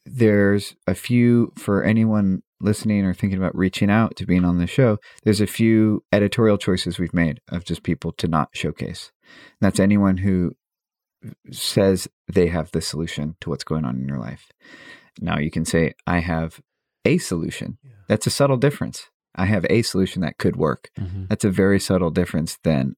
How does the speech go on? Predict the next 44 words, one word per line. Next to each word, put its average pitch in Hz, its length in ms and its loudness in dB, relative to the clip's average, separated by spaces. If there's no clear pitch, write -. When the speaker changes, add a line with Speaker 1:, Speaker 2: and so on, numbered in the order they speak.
Speaker 1:
"I 82 140 2
can 76 180 -6
cure - 240 -10
you." - 180 -12
And 85 540 2
anybody 90 520 4
that 82 260 -2
says, 85 640 0
"Master 156 520 0
your 139 140 2
thoughts," 139 400 -2
ma-, 113 180 -2
you 120 120 2
know, 95 220 0
Speaker 2:
Yeah. 95 280 -6
Speaker 1:
anybody 131 400 4
with 113 140 2
that 101 220 2
kind 98 160 0
of 90 60 0
message, 92 460 0
not, 107 300 2
you 117 140 2
know, 92 240 2
I 123 240 2
still 143 320 0
follow 117 460 2
some 90 180 0
people 87 280 0
on 85 120 4
Instagram 90 520 0
and 95 100 -2
still 80 280 0
pull 87 420 2
information 90 460 0
that 85 80 2
I 87 40 4
use, 82 180 2
but 80 220 0
I 92 140 2
will 92 160 2
not 80 220 0
showcase - 400 -4
them 78 280 -6